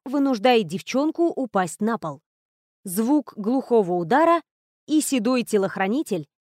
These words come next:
падает на колени с дырой в животе.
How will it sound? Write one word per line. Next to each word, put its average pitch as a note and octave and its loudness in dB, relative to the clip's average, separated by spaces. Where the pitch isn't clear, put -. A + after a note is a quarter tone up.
падает A3 2
на F#3 -4
колени D4+ -2
с B3 -8
дырой G#3 2
в D#3 -8
животе. G#3 -4